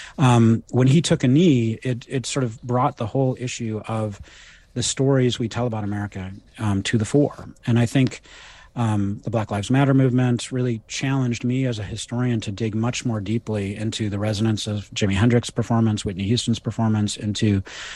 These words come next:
the very, you know, use of the anthem in protest. One of the amazing things I came across, and this was just a, a, a bit of luck in searching through early African-American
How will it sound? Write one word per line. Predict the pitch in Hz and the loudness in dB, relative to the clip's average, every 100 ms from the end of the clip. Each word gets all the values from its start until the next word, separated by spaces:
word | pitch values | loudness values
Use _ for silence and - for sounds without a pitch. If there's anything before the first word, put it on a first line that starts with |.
| - | -4
the | - | 2
very, | 120 123 117 156 | 6 6 4 2
you | 131 | 2
know, | 113 101 - | 4 2 -4
use | 135 127 165 - - | 2 6 6 4 0
of | 123 123 120 - | -2 -2 -4 -6
the | 120 | -4
anthem | 113 117 117 | -2 -2 -2
in | 107 | -4
protest. | 101 151 165 90 95 - | 0 -2 -2 -6 -10 -12
One | 156 120 165 | -4 4 6
of | 156 | 6
the | 123 | 6
amazing | 107 120 180 202 135 104 | 6 6 6 6 4 2
things | 113 104 | 0 0
I | 101 | -2
came | 120 107 | -2 -4
across, | - 113 - | -2 -4 -2
and | 113 | -2
this | 135 | -2
was | 131 107 - - - - - | -2 -6 -8 -20 -20 -20 -12
just | - 127 - - - | -4 -4 -6 -14 -6
a, | 107 98 - - | -4 -4 -8 -10
a, | - 117 - _ | -8 -8 -8 _
a | - | -6
bit | 113 - 135 | -4 0 2
of | 135 | 4
luck | 113 127 - - - | 6 4 2 -4 -2
in | 113 | 0
searching | - 123 - 117 | 2 0 2 0
through | - 120 110 | 0 0 0
early | 107 123 120 107 | 0 0 0 0
African-American | 104 - 107 101 98 98 98 | -4 -6 -6 -4 -6 -6 -8